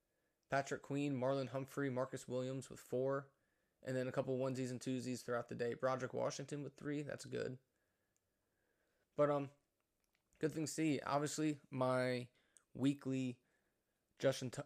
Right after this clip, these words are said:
Justin Tucker appreciation speech. That fifty-six yard field goal was so clutch. That's one of the more difficult, um, I almost said arena, stadiums to kick in.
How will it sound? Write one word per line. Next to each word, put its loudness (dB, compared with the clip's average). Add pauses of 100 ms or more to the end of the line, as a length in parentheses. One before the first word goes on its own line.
Justin 4
Tucker 2
appreciation -2
speech. -6 (1120)
That -2
fifty-six -2
yard 4
field 0
goal -4
was -6
so 0
clutch. -4 (720)
That's 0
one 0
of 2
the 2
more 2 (100)
difficult, 0 (760)
um, 0 (140)
I -2
almost -4
said -4
arena, -4 (240)
stadiums 0
to -10
kick 0
in. -2